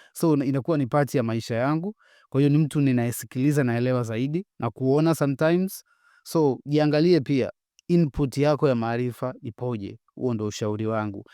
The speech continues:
Na pia kuna output, eh. Kuna mtu ambaye ana-, akitaka kuelewa rai-, kirahisi, anasoma vitu, lakini akitaka kutoa, anaandika. Lakini mwingine hawezi kuandika vizuri. Anapenda kusoma, lakini hawezi kuandika.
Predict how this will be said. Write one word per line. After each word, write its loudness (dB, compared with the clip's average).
Na 0
pia 2
kuna 0
output, 0
eh. -4
Kuna 2
mtu 2
ambaye 4
ana-, -4
akitaka -4
kuelewa 2
rai-, -2
kirahisi, -2
anasoma 0
vitu, -6
lakini -2
akitaka -2
kutoa, -2
anaandika. -4
Lakini 2
mwingine 4
hawezi 4
kuandika 0
vizuri. 0
Anapenda 0
kusoma, 0
lakini 0
hawezi 0
kuandika. -4